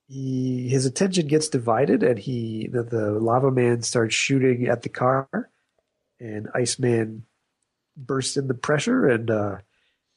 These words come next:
hits him around his head with some ice, I guess, kind of freezing, freezing his head ar-, or, like, around his head, I guess, on his shoulders, giving him shoulder pads,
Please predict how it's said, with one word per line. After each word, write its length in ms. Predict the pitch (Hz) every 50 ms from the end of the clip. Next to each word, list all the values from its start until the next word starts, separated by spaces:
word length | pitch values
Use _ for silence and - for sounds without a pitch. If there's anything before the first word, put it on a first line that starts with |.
| _ _ _ _ _ _ _
hits 160 | 180 175 - 190
him 280 | 175 147 135 131 - - - -
around 340 | 156 120 120 139 170 208 190
his 160 | 175 127 -
head 240 | - 151 156 170 180
with 180 | 165 143 127 -
some 260 | - 120 117 117 -
ice, 340 | - 139 143 139 - - -
I 80 | - 117
guess, 220 | 135 151 - -
kind 240 | - - 127 127 120
of 160 | 113 101 107
freezing, 640 | - - - - 139 135 131 135 123 110 110 107 113 -
freezing 340 | - - 139 131 131 120 113
his 500 | 113 107 98 - - - - - - - -
head 180 | - 127 151 180
ar-, 280 | 185 175 175 - - -
or, 80 | - 180
like, 140 | 170 165 160
around 280 | 156 139 147 165 165
his 120 | 147 117 -
head, 220 | - 135 165 196
I 80 | 220 202
guess, 340 | 208 220 220 - - - -
on 100 | - 127
his 100 | 127 -
shoulders, 580 | - - 123 120 165 190 208 208 208 - - - _ _ _ _ - -
giving 180 | - 139 143 139
him 80 | 117
shoulder 360 | 113 - - 135 151 185 -
pads, 580 | 180 - 180 196 220 226 202 190 190 - -